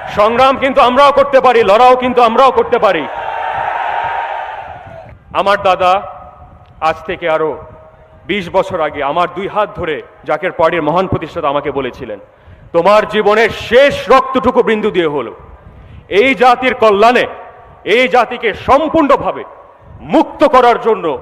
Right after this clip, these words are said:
তুমি আল্লাহর দরবারে তোমরা প্রতিশ্রুতিবদ্ধ, তুমি আল্লাহর দরবারে ওয়াদাবদ্ধ। তো তুমি আমাদের সাথে ওয়াদা করো, জীবনের শেষ রক্তটুকু বিন্দু দিয়ে হলো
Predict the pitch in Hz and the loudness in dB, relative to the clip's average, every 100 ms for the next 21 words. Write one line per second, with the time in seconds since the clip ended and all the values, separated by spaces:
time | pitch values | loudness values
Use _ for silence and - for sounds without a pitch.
0 | - - - 202 240 220 247 254 311 277 | -12 -18 -6 -2 2 2 2 4 4 4
1 | 247 220 233 220 214 208 202 240 240 - | 4 4 2 2 2 0 0 -2 -4 -8
2 | 233 190 190 - 190 147 - - 208 220 | -8 0 0 0 -2 -2 -6 -6 0 2
3 | 208 214 233 202 214 202 208 175 208 214 | 2 4 2 4 2 4 4 4 4 4
4 | 180 151 - 110 - - - - 175 220 | 2 -2 -6 -18 -20 -20 -20 -12 -8 -2
5 | 214 208 294 285 285 269 233 220 208 196 | 0 2 2 2 2 2 4 2 2 0
6 | 185 226 247 247 - - 311 330 - 294 | -2 -2 0 0 -2 0 2 2 2 0
7 | - 277 269 254 240 220 202 202 165 139 | 0 -4 -6 -6 -6 -6 -2 0 0 -2